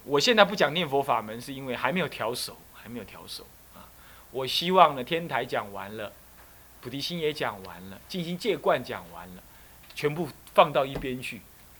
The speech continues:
我来专讲一个什么？净土的法门，讲什么呢？讲蕅益大师的什么？什么？《阿弥陀经要解》，他讲我金夏夏，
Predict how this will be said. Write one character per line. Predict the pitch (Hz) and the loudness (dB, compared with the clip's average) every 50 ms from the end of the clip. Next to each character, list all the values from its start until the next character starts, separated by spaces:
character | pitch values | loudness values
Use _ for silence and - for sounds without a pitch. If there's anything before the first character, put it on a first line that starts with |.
| - | -14
我 | - 107 117 | -8 -4 -2
来 | 120 131 | -2 -2
专 | 139 - 151 147 147 147 | -2 -2 -2 -4 -4 -4
讲 | 135 127 101 95 | -6 -8 -8 -8
一 | 95 104 107 | -10 -12 -12
个 | 104 110 | -12 -12
什 | 98 92 | -12 -14
么？ | 92 87 - - - - - - - - - - - - - - - - - - - - - - - - - - - - - - | -16 -20 -20 -20 -20 -20 -20 -20 -20 -20 -20 -20 -20 -20 -20 -20 -20 -20 -20 -20 -20 -20 -20 -20 -20 -20 -20 -20 -20 -20 -14 -4
净 | - 208 185 160 | 0 0 0 2
土 | 139 185 165 | 0 -2 -2
的 | 139 123 | -2 -4
法 | - 123 107 98 90 | -4 -6 -6 -6 -8
门， | 90 90 92 | -12 -12 -8
讲 | 123 127 151 | -4 -4 -4
什 | 143 139 123 | -4 -6 -6
么 | 113 113 | -6 -6
呢？ | 113 113 113 113 - - - - - - - - | -8 -8 -10 -12 -16 -20 -20 -20 -20 -20 -12 -6
讲 | - 123 135 | -4 -2 0
蕅 | 139 139 123 127 | 0 0 0 0
益 | 160 170 156 | -2 -2 2
大 | 143 160 147 135 | 4 4 6 4
师 | 139 - - 127 123 120 | 4 -2 -6 -10 -8 -6
的 | 120 107 | -6 -8
什 | 98 107 | -8 -10
么？ | 95 87 - - - - - - - - - - - - - - - - - - - - - - - - - - - - - - - - - - - - - - - | -14 -16 -16 -18 -18 -20 -20 -20 -20 -20 -20 -20 -20 -20 -20 -20 -20 -20 -20 -20 -20 -20 -20 -20 -20 -20 -20 -20 -20 -20 -20 -20 -20 -20 -20 -20 -20 -20 -20 -20 -14
什 | - | -12
么？ | 123 113 98 - - - - - - - - 180 | -10 -10 -10 -12 -16 -20 -20 -20 -2 6 10 10
《阿 | 190 202 | 10 10
弥 | 202 196 175 | 8 6 4
陀 | 143 143 135 139 147 151 | 4 6 6 6 6 4
经 | - 156 160 160 156 151 - - - - - - - - - - | 2 -2 -4 -6 -6 -8 -12 -20 -20 -20 -20 -20 -20 -20 -18 0
要 | 151 170 160 143 117 104 - | 6 8 8 8 8 4 -4
解》， | - - - - - - - - - - - - - - - - - - - - - - - - - - - - - - - - - | -12 -16 -16 -18 -20 -20 -18 -16 -16 -16 -16 -18 -20 -20 -20 -20 -20 -20 -20 -20 -20 -20 -20 -20 -20 -20 -20 -20 -20 -20 -20 -20 -12
他 | - 139 | -10 0
讲 | - - 185 180 | 2 4 4 4
我 | 160 - - | 2 0 -2
金 | - 139 | -4 -6
夏 | 127 - 151 | -6 -6 -6
夏， | - - - - | -6 -6 -6 -8